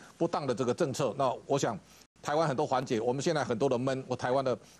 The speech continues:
经济的困难跟正义，转型正义，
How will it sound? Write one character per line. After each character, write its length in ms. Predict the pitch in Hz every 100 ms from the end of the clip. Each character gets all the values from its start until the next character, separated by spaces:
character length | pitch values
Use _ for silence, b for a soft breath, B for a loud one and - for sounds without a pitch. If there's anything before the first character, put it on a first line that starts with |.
| -
经 200 | 170 175
济 140 | 160
的 100 | 131 113
困 260 | - 156
难 200 | 104 101 110
跟 200 | 147 143
正 140 | 175 147
义， 160 | 139 - -
转 240 | - 131 120
型 280 | 143 156
正 200 | - 190
义， 160 | 151